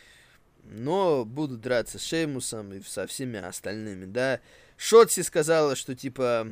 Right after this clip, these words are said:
с нее хватит, ей теперь танк не нужен, чтобы через всех проехать, как бы, через Сашу Бэнкс тоже, потому что Саша Бэнкс,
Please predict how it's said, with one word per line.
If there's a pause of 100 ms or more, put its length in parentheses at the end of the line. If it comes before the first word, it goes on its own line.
(1500)
с
нее
хватит,
ей
теперь
танк
не
нужен,
чтобы (400)
через
всех
проехать,
как
бы,
через
Сашу
Бэнкс
тоже,
потому
что
Саша
Бэнкс,